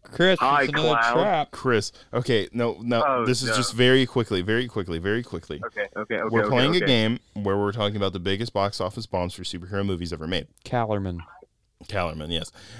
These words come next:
Speaker 3: Um, and, and one of the films that we're on right now is a film that you have shown me.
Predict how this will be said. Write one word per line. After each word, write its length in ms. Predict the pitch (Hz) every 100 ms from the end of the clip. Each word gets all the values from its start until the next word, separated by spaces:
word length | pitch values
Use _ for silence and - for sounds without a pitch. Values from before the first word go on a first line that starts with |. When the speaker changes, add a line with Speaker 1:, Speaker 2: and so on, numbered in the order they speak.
| -
Speaker 3:
Um, 420 | 101 104 101 104 104 -
and, 460 | 117 120 113 110 - -
and 360 | 107 104 104 104
one 140 | 123
of 60 | 143
the 80 | 147
films 360 | 127 110 110
that 100 | 110
we're 200 | 98 101
on 160 | 95 98
right 220 | 92 87
now 280 | 92 85 87
is 120 | 87
a 60 | 92
film 240 | - 95
that 80 | 87
you 220 | 82 180
have 120 | 180 90
shown 220 | 80 52
me. 140 | -